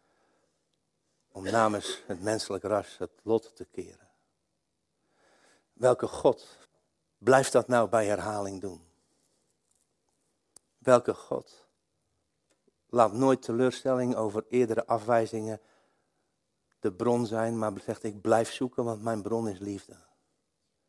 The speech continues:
Welke God zegt, "En ik blijf dit doen, totdat of dit deel van de eeuwigheid stopt, of je voor mij gekozen hebt"?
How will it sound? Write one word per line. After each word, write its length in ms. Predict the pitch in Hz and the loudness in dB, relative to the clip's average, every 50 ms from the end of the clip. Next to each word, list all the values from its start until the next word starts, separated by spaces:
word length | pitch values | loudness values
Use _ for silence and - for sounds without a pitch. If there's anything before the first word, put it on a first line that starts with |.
| _ _ _ _ _ _ _ _ _ _ _ _ _ | _ _ _ _ _ _ _ _ _ _ _ _ _
Welke 380 | - 131 147 151 147 - 127 | 2 4 4 4 4 0 -6
God 580 | 110 - - - 120 113 - - - - _ _ _ _ _ _ _ _ _ _ _ _ _ _ _ _ _ _ _ _ _ _ _ _ _ _ _ _ _ | -8 -6 -8 -8 -8 -8 -10 -14 -20 -20 _ _ _ _ _ _ _ _ _ _ _ _ _ _ _ _ _ _ _ _ _ _ _ _ _ _ _ _ _
zegt, 280 | _ - 123 113 - | _ -4 -4 -2 -2
"En 140 | - 120 120 | -4 -2 -2
ik 160 | 120 107 98 | -2 -4 -2
blijf 340 | 90 113 120 123 127 123 - | 2 2 4 4 4 2 0
dit 240 | - - 120 107 104 | 0 0 0 0 0
doen, 480 | 117 120 117 104 98 92 90 87 85 _ _ _ _ _ _ _ _ _ _ _ _ _ _ _ _ _ _ _ _ _ _ _ _ _ _ _ _ _ _ | -2 -2 -2 -2 -4 -10 -16 -20 -20 _ _ _ _ _ _ _ _ _ _ _ _ _ _ _ _ _ _ _ _ _ _ _ _ _ _ _ _ _ _
totdat 380 | - 139 123 - 117 110 - _ | -2 -2 -2 -2 -4 -6 -8 _
of 240 | - 127 123 - - | -4 -4 -4 -4 -2
dit 200 | - 120 110 - | -2 -2 -2 0
deel 200 | - 110 107 104 | 2 2 2 0
van 140 | 95 104 98 | -2 -4 -6
de 80 | 104 | -4
eeuwigheid 480 | - 110 107 104 98 - - 101 92 - | -2 -2 -2 -4 -4 -4 -6 -8 -8 -8
stopt, 540 | - - _ 135 135 - _ - - - _ _ _ _ _ _ _ _ | -12 -8 _ -6 -6 -6 _ -18 -20 -20 _ _ _ _ _ _ _ _
of 180 | 123 120 107 | -4 -4 -2
je 120 | 113 113 104 | -2 -4 -4
voor 180 | 107 117 107 | -4 -4 -4
mij 180 | 110 107 107 101 | -2 -2 -2 -4
gekozen 520 | - 101 - - - - - - _ 98 | -6 -10 -10 -10 -10 -10 -10 -14 _ -20
hebt"? 120 | 95 _ | -20 _